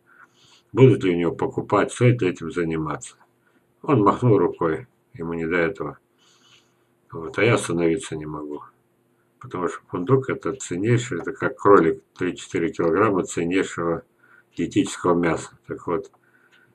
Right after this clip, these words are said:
со-, согласитесь, что если это выросло в моём саду, да, смотрите. Вот. Полноценное. Два дерева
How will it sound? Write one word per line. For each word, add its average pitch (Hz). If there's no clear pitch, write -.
со-, -
согласитесь, 98
что -
если 90
это 90
выросло 87
в 82
моём 87
саду, 107
да, 95
смотрите. 82
Вот. 76
Полноценное. 98
Два 95
дерева 78